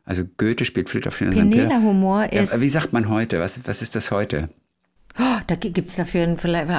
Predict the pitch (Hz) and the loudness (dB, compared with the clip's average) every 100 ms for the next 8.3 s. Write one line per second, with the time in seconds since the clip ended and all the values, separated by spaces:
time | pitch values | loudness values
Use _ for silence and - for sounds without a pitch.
0 | 156 180 - 180 285 214 185 185 180 175 | -2 -2 -2 0 2 2 2 0 0 -2
1 | - 175 175 170 - 185 180 180 - - | -4 -4 -4 -6 -6 -4 -4 -4 -8 -2
2 | 196 185 226 240 269 - - 127 143 151 | 0 2 2 2 2 2 2 4 2 4
3 | 156 - 113 82 - - - - 95 113 | 2 2 0 -2 -4 -14 -6 -2 4 4
4 | 117 98 104 - 113 - 143 143 - - | 4 4 2 2 2 4 2 2 -10 -8
5 | 180 180 180 196 - - - - - - | -6 -2 0 0 0 -6 0 4 4 4
6 | - - - - - - 101 135 120 117 | -4 -6 -4 -4 -2 2 4 4 2 2
7 | 110 110 90 87 80 78 73 80 78 - | 2 2 2 0 0 -2 -4 -2 0 0
8 | - 76 71 | -2 -2 -2